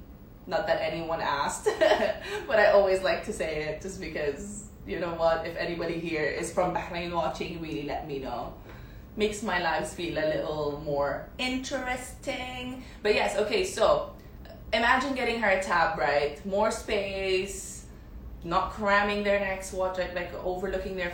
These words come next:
phone for their games, their Candy Crush. I feel like that's a cute gift. Cute gift. And we've got an offer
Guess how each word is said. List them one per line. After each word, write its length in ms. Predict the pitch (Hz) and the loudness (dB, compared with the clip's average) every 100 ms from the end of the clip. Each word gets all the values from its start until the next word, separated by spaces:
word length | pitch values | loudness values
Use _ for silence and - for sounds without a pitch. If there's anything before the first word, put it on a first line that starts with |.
| - | -2
phone 380 | 190 175 170 175 | 0 0 -2 -4
for 160 | 180 | -4
their 160 | 175 170 | -2 -4
games, 420 | 170 165 160 160 | -4 -6 -6 -6
their 140 | 170 165 | -4 -6
Candy 480 | 196 165 156 170 | -4 -6 -4 -6
Crush. 460 | 165 185 - - - | -6 -6 -6 -6 -6
I 200 | - - | -10 -10
feel 80 | - | -6
like 120 | - | -2
that's 180 | - - | -2 -2
a 60 | |
cute 340 | - - 160 160 | -6 -8 -8 -4
gift. 320 | 139 113 - - - - - - | 0 0 -2 -12 -18 -18 -18 -12
Cute 240 | - - | -12 -6
gift. 260 | 170 160 160 | -4 -4 -4
And 120 | 190 | -2
we've 180 | 190 202 | -2 -2
got 180 | 220 214 | -2 -2
an 60 | |
offer 640 | 196 180 180 - 156 151 | -2 -2 -2 -2 -4 -4